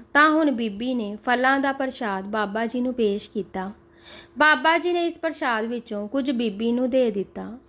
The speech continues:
ਦੂਸਰਾ ਸੰਗਤ ਵਿੱਚ ਵਰਤਾ ਦਿੱਤਾ। ਨਾਲ ਹੀ ਬਚਨ ਕੀਤਾ, "ਬੀਬਾ, ਤੇਰੀ ਅਰਦਾਸ ਸੁਣ ਕੇ ਸਾਨੂੰ ਆਉਣਾ ਪਿਆ, ਨਾਲੇ ਤੂੰ ਸੰਗੀਆਂ ਦੀ ਲੜਕੀ ਹੈ ਅਤੇ ਸਰੋਵਰ ਦੀ ਕਾਰ ਸੇਵਾ ਵੇਲੇ ਤੂੰ ਬਹੁਤ ਸੇਵਾ ਕੀਤੀ ਹੈ,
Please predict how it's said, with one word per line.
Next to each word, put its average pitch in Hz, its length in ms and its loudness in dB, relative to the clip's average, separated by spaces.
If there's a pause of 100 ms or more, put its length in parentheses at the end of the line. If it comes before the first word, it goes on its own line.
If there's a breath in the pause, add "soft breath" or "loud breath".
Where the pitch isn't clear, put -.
(180)
ਦੂਸਰਾ 269 440 4
ਸੰਗਤ 220 420 -2
ਵਿੱਚ 226 220 -4
ਵਰਤਾ 208 420 -4
ਦਿੱਤਾ। 185 380 -10 (720)
ਨਾਲ 285 400 10
ਹੀ 330 180 4
ਬਚਨ 269 400 2
ਕੀਤਾ, 208 460 -6
"ਬੀਬਾ, 208 540 -4 (280)
ਤੇਰੀ 294 380 8
ਅਰਦਾਸ 233 500 4
ਸੁਣ 214 180 -2
ਕੇ 208 240 -2
ਸਾਨੂੰ 240 480 0
ਆਉਣਾ 202 300 0
ਪਿਆ, 202 320 -4 (560 loud breath)
ਨਾਲੇ 302 320 8
ਤੂੰ 330 180 0
ਸੰਗੀਆਂ 262 480 0
ਦੀ 285 120 0
ਲੜਕੀ 240 520 0
ਹੈ 202 180 -4 (100)
ਅਤੇ 285 180 2
ਸਰੋਵਰ 240 460 4
ਦੀ 262 160 0
ਕਾਰ 214 300 0
ਸੇਵਾ 214 400 0
ਵੇਲੇ 190 320 -4
ਤੂੰ 262 200 0
ਬਹੁਤ 226 320 4
ਸੇਵਾ 202 340 0
ਕੀਤੀ 202 460 -6
ਹੈ, 196 160 -8